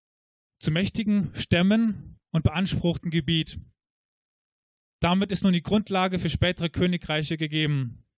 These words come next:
Und spätestens seit dem ersten Jahrhundert vor Christus tritt die große Konstanze in das Leben der Sü-, Südostasiaten. Das ist China und Indien.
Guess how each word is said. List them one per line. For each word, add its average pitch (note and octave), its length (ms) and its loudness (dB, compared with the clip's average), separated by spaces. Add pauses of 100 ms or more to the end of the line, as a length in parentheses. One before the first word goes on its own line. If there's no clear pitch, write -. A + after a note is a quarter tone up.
(1200)
Und F#3 120 0
spätestens G3+ 600 0
seit F3 200 2
dem F3+ 80 0
ersten F3+ 440 0 (560)
Jahrhundert F3 560 2
vor F#3 240 4
Christus E3 640 0 (480)
tritt - 180 -6
die E3+ 80 -6
große F3+ 320 0
Konstanze F3+ 800 0 (840)
in E3 280 0
das - 400 -2 (160)
Leben E3+ 320 4
der C#3+ 260 2
Sü-, - 160 -16 (320)
Südostasiaten. D3 1120 -2
Das C#3 160 -8
ist E3+ 160 -6
China F#3+ 340 2
und E3+ 200 -8
Indien. D#3+ 480 0